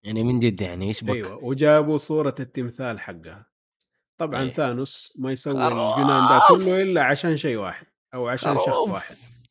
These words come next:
Speaker 1: خروف، خروف.
Speaker 2: اللي هو مين؟
Speaker 1: وهي اللي
Speaker 2: لي-،
Speaker 1: مخرفنته عاد.
Speaker 2: أي، ليدي
Speaker 1: أي.
Speaker 2: ديث. ما يسوي الجنان دي كله، ده كله إلا عشانها.
Speaker 1: إيش رأيك يا محمد؟ إيه بالله، إيش رأيك؟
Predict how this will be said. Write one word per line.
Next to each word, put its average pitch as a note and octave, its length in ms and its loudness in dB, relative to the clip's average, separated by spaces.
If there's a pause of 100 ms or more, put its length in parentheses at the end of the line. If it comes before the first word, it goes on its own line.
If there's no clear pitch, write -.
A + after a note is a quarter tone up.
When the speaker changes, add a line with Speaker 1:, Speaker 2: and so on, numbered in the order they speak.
(160)
Speaker 1:
خروف، - 520 -8
خروف. - 380 -12
Speaker 2:
اللي B2+ 440 -4
هو D3 280 2
مين؟ C3 280 0 (640)
Speaker 1:
وهي D4 320 4
اللي E4 100 4
Speaker 2:
لي-، - 0 -
Speaker 1:
مخرفنته C#4 640 8
عاد. E3+ 200 4 (500)
Speaker 2:
أي، F3 340 -8 (100)
ليدي D3+ 400 -2
Speaker 1:
أي. G2+ 40 -2
Speaker 2:
ديث. A#2+ 200 -2 (1400)
ما C#3+ 80 -6
يسوي D3 320 -2
الجنان C#3+ 360 -2
دي D3 120 -2
كله، D#3+ 340 -6
ده C#3+ 140 -6
كله D3+ 320 -6
إلا B2+ 200 -6
عشانها. F#2 400 -12 (560)
Speaker 1:
إيش D3 180 2
رأيك C3 300 8
يا A#2 60 4
محمد؟ G#2 400 0
إيه B2 180 4
بالله، C#3+ 280 6
إيش A2+ 160 0
رأيك؟ F#2 360 -6